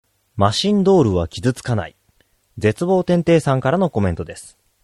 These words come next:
魔術によって人形に生命を吹き込み操るマキナートを扱う人形使いが存在する世界。第一話からバトルシーンに気合が入っていて面白かったです。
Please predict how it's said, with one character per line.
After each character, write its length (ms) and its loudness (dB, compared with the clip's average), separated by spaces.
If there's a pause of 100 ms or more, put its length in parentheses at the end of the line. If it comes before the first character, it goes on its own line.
(1300)
魔 160 4
術 280 0
に 100 2
よ 80 4
っ 40 -10
て 160 -2
人 280 0
形 200 2
に 100 0
生 240 0
命 220 2
を 80 2
吹 240 -12
き 20 -20
込 80 0
み 160 2
操 220 0 (160)
る 160 -4
マ 160 -4
キ 120 -4
ナ 160 2
ー 40 -2
ト 180 2
を 80 2
扱 280 -2
う 100 2
人 240 0
形 180 2
使 200 -2
い 60 2
が 100 2
存 220 -2
在 160 2
す 120 -6
る 80 -2
世 120 -8
界。 200 -10 (720)
第 220 6
一 120 0
話 120 4
か 100 0
ら 100 6
バ 140 2
ト 100 0
ル 80 2
シ 200 -2
ー 60 2
ン 40 2
に 140 2
気 140 -2
合 120 2
が 100 0
入 140 -2
っ 40 -6
て 120 -4
い 80 -2
て 100 -2
面 140 0
白 180 2
か 120 -4
っ 40 -8
た 100 0
で 80 2
す。 220 -14